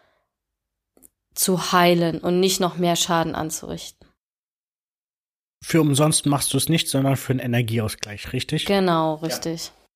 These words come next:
Speaker 2: So, wir kommen der Podcast-Folge schon sehr nah dem Ende. Ich erkläre auch noch mal ein bisschen was zusammenfassend. Bevor ich jetzt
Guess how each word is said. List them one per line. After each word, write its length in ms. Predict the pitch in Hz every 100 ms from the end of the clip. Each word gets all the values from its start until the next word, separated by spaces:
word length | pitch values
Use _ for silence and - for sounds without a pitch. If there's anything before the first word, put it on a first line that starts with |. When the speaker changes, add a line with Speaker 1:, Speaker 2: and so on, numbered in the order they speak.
| _ _ _ - -
Speaker 2:
So, 440 | - 165 151 110 - - - - - - - -
wir 160 | 143 127
kommen 340 | 151 180 175
der 160 | 147 139
Podcast-Folge 720 | - 190 - 170 - 147 151
schon 240 | 135 123
sehr 220 | 110 120
nah 240 | 123 123 143
dem 220 | 139 113
Ende. 360 | 127 131 160 208 - _ _ -
Ich 160 | 170 151
erkläre 480 | 131 - 143 139
auch 140 | 127 120
noch 140 | 127
mal 140 | 120 113
ein 80 | 110
bisschen 300 | 107 113 110
was 160 | 104
zusammenfassend. 960 | - 107 110 113 120 - 170 - - - -
Bevor 560 | 135 131 - 160 175
ich 160 | 160 -
jetzt 380 | 147 - -